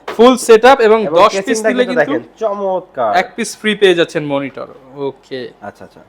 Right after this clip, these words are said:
Speaker 2: এখানে হলো আপনার Core i seven প্রসেসর থাকবে, এইচ সিক্সটি ওয়ান সিরিজের মাদারবোর্ড থাকবে, ষোলো জিবি র্যাম থাকবে, সাথে কিন্তু একশো আঠাশ জিবি এসএসডি থাকবে, এবং সাথে কিন্তু এরকম চমৎকার কেচিং থাকবে।
Speaker 1: সুন্দর একটা গেমিং কেসিং থাকবে।
Speaker 2: হ্যাঁ, Velotrop
Speaker 1: এই যে
Speaker 2: brand।
Speaker 1: লাইটিং ফ্যান সহ।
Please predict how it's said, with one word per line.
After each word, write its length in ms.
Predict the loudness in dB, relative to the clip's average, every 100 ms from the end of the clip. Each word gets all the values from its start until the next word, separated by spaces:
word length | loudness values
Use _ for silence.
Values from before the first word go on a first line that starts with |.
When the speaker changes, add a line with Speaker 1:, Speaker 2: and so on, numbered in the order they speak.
| _ -16 -8
Speaker 2:
এখানে 280 | -2 -2
হলো 300 | -2 -2 -2 -4 _ _ _
আপনার 400 | -14 -4 -4 -4 -10
Core 140 | -6 -6
i 60 | -6 -6
seven 220 | -4 -4
প্রসেসর 440 | -4 -6 -2 -2
থাকবে, 440 | -2 -6 -6 -8 -8 _ _ _ -14
এইচ 140 | -14
সিক্সটি 340 | -12 -16 -4
ওয়ান 120 | -2 -2
সিরিজের 260 | -6 -8
মাদারবোর্ড 380 | -6 -6 -8 -12
থাকবে, 180 | -18 -20 -20 -14
ষোলো 340 | -4 -2 0 -2
জিবি 240 | -4 -10
র্যাম 220 | -10 -12 -16
থাকবে, 280 | -16 -10 -10 _ _ -6
সাথে 220 | -6 -6
কিন্তু 220 | -12 -12
একশো 280 | -12 -12 -12
আঠাশ 340 | -6 -6 -6 -10
জিবি 240 | -10 -10
এসএসডি 380 | -10 -10 -14 -14
থাকবে, 360 | -14 -14 -12 -12 _ _ _
এবং 180 | -10 -8
সাথে 280 | -8 -8 -6
কিন্তু 360 | -8 -8 -12 -4
এরকম 300 | -2 -2 -6
চমৎকার 540 | -8 -6 -6 -6 -6 -6
কেচিং 340 | -6 -14 -16 -20
থাকবে। 160 | -20
Speaker 1:
সুন্দর 400 | -10 -8 -2 0
একটা 220 | 2 0
গেমিং 360 | -2 0 -2 -2
কেসিং 300 | -4 -4 -8
থাকবে। 300 | -14 -16 -6
Speaker 2:
হ্যাঁ, 200 | -6 -4
Velotrop 360 | -6 -6 -4 -4
Speaker 1:
এই 80 |
যে 100 | -4
Speaker 2:
brand। 120 | -4 0
Speaker 1:
লাইটিং 480 | 2 2 0 -8
ফ্যান 280 | -6 -6 -6
সহ। 340 | -6 -10 -12